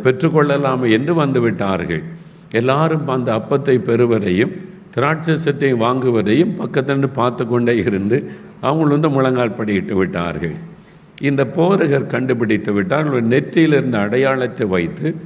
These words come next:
"இவர்கள் கிறிஸ்தவர்கள் அல்ல, முதல் முறை இந்த ஆலயத்திற்கு வந்திருக்கிறார்கள், இவங்க விவரம் தெரியாம திருவிருந்திலே பங்கு பெற வந்து விட்டார்கள்" என்று சொல்லி போதகர் அறிந்து கொண்டார்.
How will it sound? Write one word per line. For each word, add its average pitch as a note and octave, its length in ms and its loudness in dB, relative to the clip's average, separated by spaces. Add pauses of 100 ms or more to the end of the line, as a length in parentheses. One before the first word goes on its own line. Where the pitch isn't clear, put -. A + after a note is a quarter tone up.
(280)
"இவர்கள் B2+ 340 2
கிறிஸ்தவர்கள் C#3+ 720 2
அல்ல, F2 420 0 (460)
முதல் D#3 400 4
முறை C#3 300 4
இந்த C3 200 2
ஆலயத்திற்கு B2+ 520 0
வந்திருக்கிறார்கள், G2 1000 0 (420)
இவங்க C3 280 2
விவரம் F3 460 2
தெரியாம C#3+ 500 0
திருவிருந்திலே D#3 800 2
பங்கு B2+ 280 0
பெற C3 180 2
வந்து A#2+ 280 0
விட்டார்கள்" G#2 560 -2
என்று F#2 260 0
சொல்லி F2 460 -2 (520)
போதகர் D3 540 2
அறிந்து B2 380 0
கொண்டார். F2 480 -2